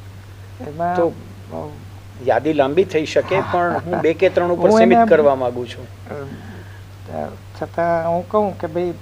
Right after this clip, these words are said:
Speaker 1: હું એને ત્રણ ગ્રુપમાં પણ વહેંચી શકું એવું
Speaker 2: હમ.
Speaker 1: મને લાગે છે.
Speaker 2: હમ.
Speaker 1: અ, વડીલોમાં જોઈએ તો, અ, સ્વાભાવિક રીતે જ નાનાભાઈ, મનુભાઈ, બુચભાઈ, મૂળશંકરભાઈ, એ બધા અમારા જે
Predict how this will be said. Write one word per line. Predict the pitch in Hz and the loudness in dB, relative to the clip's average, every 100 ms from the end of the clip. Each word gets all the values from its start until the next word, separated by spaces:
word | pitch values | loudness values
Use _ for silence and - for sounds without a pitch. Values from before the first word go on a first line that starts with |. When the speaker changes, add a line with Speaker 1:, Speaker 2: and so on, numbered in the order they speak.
| - | -12
Speaker 1:
હું | 156 185 | -6 -2
એને | 196 202 | -2 -4
ત્રણ | - 196 202 175 147 - - - - 147 - 143 | -2 -2 -2 -4 -12 -14 -14 -12 -12 -14 -14 -6
ગ્રુપમાં | 165 175 - 202 185 | -4 -4 -4 -6 -4
પણ | 165 | -6
વહેંચી | 147 131 127 143 - | -6 -8 -8 -8 -8
શકું | 131 - - - 147 | -10 -12 -16 -10 -6
એવું | 147 | -4
Speaker 2:
હમ. | 135 | -2
Speaker 1:
મને | 135 123 | -4 -4
લાગે | 117 123 120 | -8 -8 -10
છે. | 139 | -10
Speaker 2:
હમ. | 135 117 - - - - - - - - - - | -12 -12 -16 -18 -18 -18 -20 -20 -20 -20 -18 -8
Speaker 1:
અ, | 139 147 143 175 | -4 -4 -6 -6
વડીલોમાં | 135 156 180 208 208 208 202 202 202 185 202 185 | 0 2 2 2 2 2 2 0 -2 -2 -2 -2
જોઈએ | 185 196 190 | -4 -2 -4
તો, | 180 175 175 175 160 - 175 | -4 -4 -2 -2 -6 -8 -12
અ, | 160 147 - - | -10 -10 -12 -10
સ્વાભાવિક | 165 170 170 160 | -4 -2 -4 -6
રીતે | 151 143 160 | -12 -8 -8
જ | 143 131 - - - 151 143 143 | -8 -12 -16 -18 -16 -14 -10 -8
નાનાભાઈ, | 147 151 143 151 147 143 | -8 -8 -8 -8 -8 -8
મનુભાઈ, | 139 143 143 139 139 139 139 - - - - - - - | -10 -10 -12 -10 -10 -10 -12 -16 -20 -18 -18 -20 -16 -8
બુચભાઈ, | 147 147 139 143 | -8 -8 -10 -8
મૂળશંકરભાઈ, | 139 135 - 147 131 139 139 139 | -8 -10 -12 -12 -10 -10 -8 -6
એ | 143 143 | -6 -6
બધા | 131 131 135 | -8 -6 -6
અમારા | 131 135 131 131 | -6 -8 -8 -10
જે | 120 127 127 | -10 -10 -10